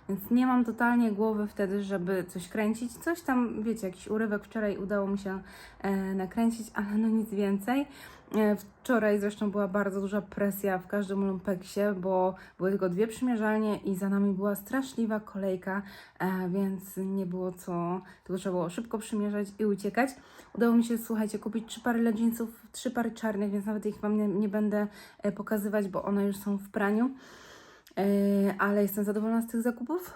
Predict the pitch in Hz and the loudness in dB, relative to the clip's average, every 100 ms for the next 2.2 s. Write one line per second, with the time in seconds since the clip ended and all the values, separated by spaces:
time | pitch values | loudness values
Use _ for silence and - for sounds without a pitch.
0 | - 220 226 220 220 220 220 220 214 - | -12 -6 -4 -2 -2 -2 -2 -2 -4 -2
1 | 208 269 320 302 311 302 294 294 302 247 | 2 6 6 8 8 8 6 6 6 6
2 | - 208 | 4 2